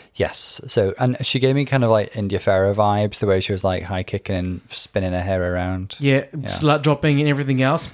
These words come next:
Speaker 1: Yeah.
Speaker 2: Now, there, w-, I wanna talk about, unless you have any more standouts, we, I wanna bring up some of the people that actually were quite bad.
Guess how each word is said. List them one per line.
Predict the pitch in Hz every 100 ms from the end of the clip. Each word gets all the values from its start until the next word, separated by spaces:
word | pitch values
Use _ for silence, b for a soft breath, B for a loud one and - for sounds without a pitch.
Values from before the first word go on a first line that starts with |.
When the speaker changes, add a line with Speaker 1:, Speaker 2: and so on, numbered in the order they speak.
| -
Speaker 1:
Yeah. | 85 76 B B 175
Speaker 2:
Now, | 220 226 220 - - B B -
there, | 233
w-, | 262 233
I | 220
wanna | 254 247
talk | 254
about, | 262 220 196 170
unless | 185 214 214
you | 208
have | 180 175
any | 175 170 160
more | 160 160 165
standouts, | - 127 131 127 117 117 -
we, | 143
I | -
wanna | 139 139 131
bring | 135 127
up | 127 -
some | 135
of | 123
the | 117
people | 135 123
that | 120 117 -
actually | 139 - - 151 135
were | 123
quite | - 135 123 127 - B B B B B B B
bad. | 131 131 135 131 90 -